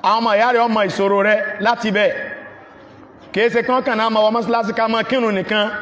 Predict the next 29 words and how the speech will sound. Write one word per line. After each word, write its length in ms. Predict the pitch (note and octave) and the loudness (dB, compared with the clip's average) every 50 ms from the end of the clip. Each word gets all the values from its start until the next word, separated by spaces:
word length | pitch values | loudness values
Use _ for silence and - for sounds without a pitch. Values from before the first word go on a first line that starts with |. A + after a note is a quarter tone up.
| - - - - - - - - - - - | -12 -14 -16 -20 -20 -20 -20 -20 -20 -12 -4
Àwọn 240 | - F3+ G3+ G3+ F#3 | -2 0 0 0 0
kan 120 | - A3 A#3+ | 0 0 2
láwọn 240 | B3 B3 A3+ G#3 A3 | 2 2 2 0 0
ń 60 | A3 | 0
gbìyànjú, 440 | G3 A3+ A#3 A3 F#3 E3+ D#3+ F3 G#3 G#3 A#3+ - - | 0 0 0 0 0 0 0 -2 -2 -2 -4 -6 -6
ẹ, 160 | - F#3 G#3 G#3 G#3 G#3 A3 A3 G#3 | -4 -2 0 2 0 0 -2 -4 -4
ta 140 | G3+ F#3+ G3 | -4 -2 -2
ní 120 | G#3+ A#3 A3+ | 0 -2 -2
ṣe 160 | - - G#3 G3+ | -2 -2 -2 0
bí 100 | A3 B3+ | 2 2
àwọn, 320 | B3 G#3+ F3+ F#3 G3+ G3+ G3+ G#3+ - - - - - - - - - - - - - - | 2 2 2 0 0 0 0 -2 -6 -10 -12 -12 -12 -12 -12 -12 -12 -14 -14 -16 -16 -12
bí 80 | - D#3 | -6 -4
àwọn 140 | G#3+ A#3 G#3+ | -2 0 0
bá 100 | G#3 A3 | 2 2
wà 140 | A3 A#3 G3+ | 4 4 2
ládùúgbò 360 | F#3+ G#3+ A3+ G3+ G#3+ G#3+ A3 F3 | 2 0 0 0 0 0 0 -2
kan, 220 | - G#3 G#3+ G3+ G#3+ G#3 - - - | 0 -2 -2 -2 -2 -6 -10 -12 -8
gbogbo 220 | - F#3+ F#3+ F#3+ G3+ | -6 -4 -2 0 0
ẹni 100 | G#3 E3+ | 0 0
tí 60 | B3 | 2
ó 80 | A3+ | 2
wá 140 | F#3+ F#3+ A3+ | 2 2 0
kírun 240 | A3 - A#3+ A3+ G#3 | 0 -2 -2 0 2
làwọn 220 | F#3 F3 G3 G#3+ | 2 2 2 2
máa 100 | G3+ G#3+ | 0 0
ń 40 | A#3 A#3 | 0 0
lọ 60 | A3+ | 0
yọjú 340 | G3+ G3 G3+ G3+ F#3 F#3+ A3+ | 0 2 0 0 0 0 -2
sí. 220 | - - A3 A#3 | -2 -2 -4 -4